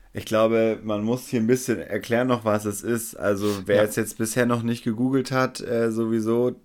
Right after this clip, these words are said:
Speaker 1: äh, die Idee von Tossi Disc ist, eine Frisbee-Scheibe zu entwickeln in verschiedenen, äh, Molds, die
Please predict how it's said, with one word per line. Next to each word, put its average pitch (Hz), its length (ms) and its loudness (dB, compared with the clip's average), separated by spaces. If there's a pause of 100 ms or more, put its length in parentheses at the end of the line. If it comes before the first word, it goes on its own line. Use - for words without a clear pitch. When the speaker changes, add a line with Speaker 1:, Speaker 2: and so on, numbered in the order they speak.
(100)
Speaker 1:
äh, 107 260 2
die 107 320 -4
Idee 117 280 0
von 117 200 -2
Tossi 139 380 -2
Disc 117 300 -4
ist, 117 340 -6
eine 104 560 -2
Frisbee-Scheibe 123 1080 -4
zu - 120 -6
entwickeln 123 480 -2
in 98 140 -6
verschiedenen, 110 1000 -6
äh, 98 200 2
Molds, 107 600 -2
die 107 460 -2